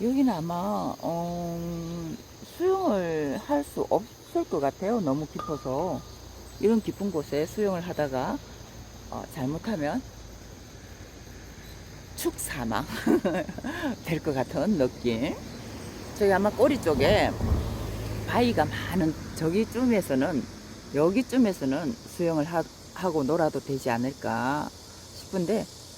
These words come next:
지금 아주 가까운 여기 깊은 곳에서는 수영 금지가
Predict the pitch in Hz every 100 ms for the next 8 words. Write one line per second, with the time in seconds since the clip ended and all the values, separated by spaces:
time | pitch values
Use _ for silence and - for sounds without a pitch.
0 | - 139 151 156 - 139 156 - 110 143
1 | 143 123 123 170 110 - 117 117 110 131
2 | 120 - 113 131 143 165 - 123 135 170
3 | 208 - - - - 214 220 165 139 143
4 | 233 247 247 247 -